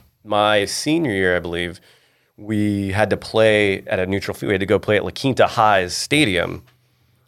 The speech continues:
And even so, that we ended up, obviously, we got in a fist fight at the end of the game. They were beating us, and, and, uh, <laughs> and then we just got in a fight. And then this dude came running out of their stands with a kitchen knife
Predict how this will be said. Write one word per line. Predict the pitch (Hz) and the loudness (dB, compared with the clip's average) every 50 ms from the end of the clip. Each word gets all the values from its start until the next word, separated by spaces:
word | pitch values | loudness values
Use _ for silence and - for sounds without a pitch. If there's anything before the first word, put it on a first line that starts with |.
| _ _ _ _ | _ _ _ _
And | 113 110 | 2 4
even | 120 127 117 117 104 | 4 4 4 2 2
so, | - - 151 143 135 123 113 | 4 6 8 8 10 8 8
that | 113 104 | 6 4
we | 107 107 | 4 6
ended | 110 110 110 | 6 6 6
up, | 101 - | 4 4
obviously, | 98 101 101 95 - - 98 95 101 | 4 2 2 0 -2 -2 -2 -2 -2
we | 98 95 90 | -2 -4 0
got | 92 92 - | 0 0 -2
in | - | -2
a | - | -4
fist | - 110 - - | -4 -4 -4 -2
fight | - 85 82 92 - - - - | -2 0 0 -2 -2 -6 -14 -12
at | 95 90 - | -12 -10 -6
the | 92 90 | -4 -4
end | 92 95 | -2 -2
of | 92 | -4
the | 87 87 | -6 -6
game. | 82 82 78 80 85 | -6 -6 -6 -4 -2
They | 85 85 | -2 -2
were | 85 | -4
beating | 82 78 78 73 80 80 | -4 -8 -10 -10 -8 -8
us, | 80 87 - - | -8 -8 -8 -10
and, | 85 76 73 - - - | -12 -14 -16 -16 -16 -14
and, | 76 73 71 73 - - _ _ _ _ _ _ _ - - _ | -12 -12 -12 -12 -14 -18 _ _ _ _ _ _ _ -20 -16 _
uh, | - 85 82 80 80 80 80 78 76 73 71 - _ _ _ _ | -4 -2 0 2 2 2 0 0 -2 -4 -6 -8 _ _ _ _
<laughs> | _ _ _ _ | _ _ _ _
and | 80 82 80 78 | -12 -10 -8 -6
then | 80 80 82 82 | -6 -6 -6 -8
we | 85 80 | -10 -10
just | 76 80 - | -10 -6 -4
got | 92 78 | -4 -4
in | 73 | -4
a | 80 | -4
fight. | - - 78 78 90 - _ - | -8 -8 -8 -8 -10 -12 _ -8
And | 110 98 101 | -6 -2 -2
then | 98 95 95 | -2 0 0
this | 101 101 95 | 0 0 0
dude | - 127 135 151 156 135 - | 0 2 4 4 4 2 2
came | - 117 113 113 113 | 0 0 2 4 4
running | 113 113 120 117 117 | 2 4 4 4 4
out | 117 117 117 113 | 4 4 6 4
of | 117 107 95 | 4 2 4
their | 117 117 113 110 | 4 4 4 2
stands | - - 151 180 165 123 | 4 4 4 4 4 4
with | 110 123 | 2 -2
a | 113 | -2
kitchen | 110 - - - 131 92 | 0 -2 -2 -2 -2 -2
knife | 92 85 85 - - | -4 -6 -6 -12 -16